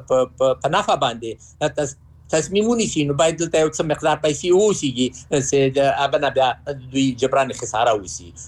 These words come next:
نو هغه لپاره یو درې کاله مخکې، اه، بایدن تصمیم ونیو چې دا، اه، نیمې کې، نیمې آزادې کې چې همغه دغه افغانستان صندوق ورنه جوړ سه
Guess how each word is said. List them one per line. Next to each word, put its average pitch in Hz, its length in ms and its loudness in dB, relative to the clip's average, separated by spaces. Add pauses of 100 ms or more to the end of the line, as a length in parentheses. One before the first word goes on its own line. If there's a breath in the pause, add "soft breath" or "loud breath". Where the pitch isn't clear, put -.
(120)
نو 143 300 2
هغه 151 280 2
لپاره 185 400 0 (320 loud breath)
یو 151 420 0
درې 151 300 0
کاله 151 160 2
مخکې، 147 420 -2 (220)
اه، 131 760 0 (220)
بایدن 139 680 -2
تصمیم 165 420 -4
ونیو 185 240 4
چې 156 500 -2
دا، 147 160 2 (120)
اه، 135 460 0
نیمې 170 520 -2
کې، 180 140 -4 (160)
نیمې 170 220 0 (140)
آزادې 170 360 0
کې 160 160 -12 (100)
چې 151 60 -8
همغه 139 480 -2 (100)
دغه 131 240 -2
افغانستان 127 440 -6
صندوق 131 380 -4
ورنه 139 220 0
جوړ 143 200 2
سه 139 260 0